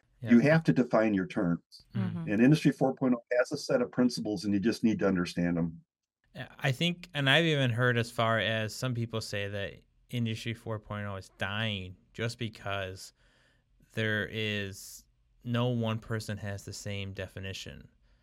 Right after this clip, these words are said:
Speaker 1: And I think that kinda works against it in terms of, of that, which I don't agree with. It's just, you know, I can see where people just say, "Well,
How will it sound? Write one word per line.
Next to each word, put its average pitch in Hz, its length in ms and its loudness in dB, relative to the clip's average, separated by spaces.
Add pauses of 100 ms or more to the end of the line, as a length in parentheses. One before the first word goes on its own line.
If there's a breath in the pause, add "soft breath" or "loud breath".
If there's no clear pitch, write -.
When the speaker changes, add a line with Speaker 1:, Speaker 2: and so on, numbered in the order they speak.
(360)
Speaker 1:
And 101 100 -4
I 98 60 -4
think 104 220 -8
that 95 260 -4
kinda 107 240 -4
works 98 320 -6
against 101 420 -8
it 92 260 -10
in 101 200 -12
terms 101 280 -8
of, 95 320 -8 (440)
of 107 140 -4
that, 101 220 0
which 143 280 0 (240 soft breath)
I 147 80 2
don't 185 180 4
agree 139 260 0
with. 165 220 2
It's - 160 0
just, - 340 -4 (300)
you 151 100 -4
know, 135 120 -2
I 139 140 2
can 135 160 0
see 156 280 -2
where 143 160 -2
people 123 420 -2
just 117 220 -6
say, 120 160 0
"Well, 113 380 -2